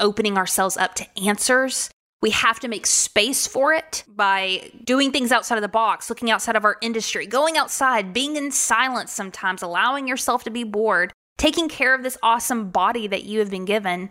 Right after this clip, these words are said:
and trusting that the still small voice, your creative ideas, your intuition, all that stuff will come when we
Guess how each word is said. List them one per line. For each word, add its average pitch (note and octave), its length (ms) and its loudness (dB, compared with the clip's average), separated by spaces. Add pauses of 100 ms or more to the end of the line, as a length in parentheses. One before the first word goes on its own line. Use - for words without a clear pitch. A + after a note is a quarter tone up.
and A3+ 140 4
trusting A3+ 880 2
that G#3 340 2
the G#3+ 160 -2
still - 320 0
small A#3 320 2
voice, G#3+ 500 -2
your G3+ 140 0
creative A#3 460 0
ideas, G3+ 440 0
your G3+ 140 -2
intuition, G#3 680 -2
all G#3+ 260 2
that - 180 0
stuff - 280 -2
will F#3 120 -2
come G3+ 500 0
when G#3 240 0
we G3 220 2